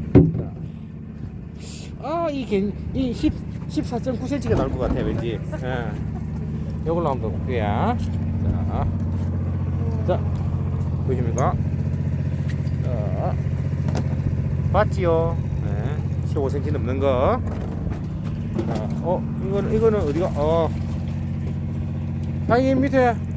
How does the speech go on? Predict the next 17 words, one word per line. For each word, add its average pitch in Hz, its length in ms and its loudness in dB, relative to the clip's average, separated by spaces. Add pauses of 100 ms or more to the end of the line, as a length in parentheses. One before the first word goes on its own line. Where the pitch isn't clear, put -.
(200)
예, 165 140 2
먹물 277 320 2
갑니다, 240 280 2
먹물. 240 680 2 (1200)
자, - 80 -2 (1600)
자, 147 140 2 (1500)
십오 185 340 2
번. 185 240 4 (1500)
자, 190 120 2 (1400)
준비를 156 240 0
했습니다. 151 360 2 (200)
옆에 - 240 2
계시는 135 400 -2
분들도 131 420 -4
같이 135 420 -2
해가지고, 147 520 -2 (840)
예, - 80 -2